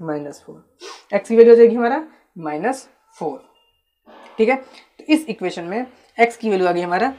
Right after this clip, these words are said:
माइनस फ़ोर। <clears throat> जब हमने X zero रखा तो Y, अ, फ़ोर आ गया, जब हमने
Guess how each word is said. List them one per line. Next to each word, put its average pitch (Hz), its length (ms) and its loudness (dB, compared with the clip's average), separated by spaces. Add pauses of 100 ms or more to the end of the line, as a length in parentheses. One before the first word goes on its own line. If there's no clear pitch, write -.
माइनस 170 520 -12
फ़ोर। 147 280 -8 (580)
<clears throat> - 600 -18
जब 240 140 6
हमने 226 340 2 (280)
X 240 180 2
zero 233 280 4
रखा 247 240 0
तो 190 160 -6
Y, 175 200 2 (440)
अ, 175 320 -4
फ़ोर 233 260 -2
आ 240 60 2
गया, 254 260 -4 (600)
जब 247 160 6
हमने 226 380 2